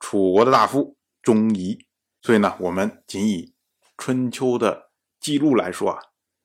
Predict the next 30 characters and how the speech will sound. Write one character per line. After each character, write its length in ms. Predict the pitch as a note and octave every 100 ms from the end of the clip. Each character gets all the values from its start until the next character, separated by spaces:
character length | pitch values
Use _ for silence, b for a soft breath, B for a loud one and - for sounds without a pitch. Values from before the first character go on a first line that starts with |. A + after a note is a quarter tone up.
| -
没 160 | G#2+
有 100 | A2
觉 200 | F#2 F#2
得 260 | G2+ - - _ _ _ _
这 100 | -
个 80 | F#2+
齐 180 | F2+ -
孤 160 | F#2 G2
荣 300 | F#2+ G#2+ _ _ _
有 160 | F2+
多 160 | F2 G2
么 100 | G2
的 80 | F2+
了 140 | E2+ E2
不 100 | F#2+
起。 240 | - - - _ _ _ _ _ _ _
可 160 | -
是 160 | G2 C#3+
呢， 280 | G#2+ F2+ - _ _ _
他 320 | - G#2 - -
去 220 | - F#2+
世 160 | G2+
之 100 | F2+
后， 220 | G2+ A2+ G2+ _ _ _ _ _ _ _
启 300 | - - A2+
人 420 | G#2 C3+ - - _ _ _ _
一 160 | G#2 A2
道 140 | A2
谥 200 | - D#3+
法， 360 | - - -